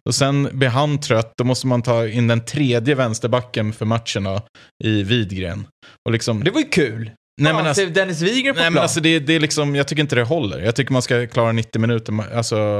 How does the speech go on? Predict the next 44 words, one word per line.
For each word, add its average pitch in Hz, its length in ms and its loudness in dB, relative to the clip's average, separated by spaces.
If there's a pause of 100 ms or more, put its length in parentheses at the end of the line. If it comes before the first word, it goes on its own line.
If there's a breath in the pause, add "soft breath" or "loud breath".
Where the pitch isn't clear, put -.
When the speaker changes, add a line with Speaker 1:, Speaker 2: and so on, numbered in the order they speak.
(500)
Speaker 1:
om, 110 320 -6
om 110 160 0
du 107 140 2
är 104 40 -2
fulltränad 104 500 -2
fotbollsspelare. - 640 -6
Det, 113 300 -4
det 117 320 -4
är, 98 280 -6 (340 loud breath)
för 120 60 0
det, 127 200 2
det 113 240 -2
är 139 80 4
inte, 123 420 0 (1400 loud breath)
hans 127 280 0
prestation 131 640 0
är 143 60 2
inget 98 220 -2
problem, 92 280 -4
men 98 80 -2
det 110 60 0
är 135 40 2
bara 131 180 0
att 101 100 -8
det 113 80 -4
liksom, 101 400 -4
det 117 100 0
blir 131 260 2
rotationer 135 760 0
och, 117 460 0
och 110 80 -2
fram 123 280 0
och 113 60 -4
tillbaks 127 360 -2
på - 100 -6
grund 110 140 0
av 107 80 0
hans 101 420 -4
fy-, - 340 -6
fysik. - 520 -8
Det 110 80 -4
är 156 40 -2
ju 156 60 -4
så. - 120 -10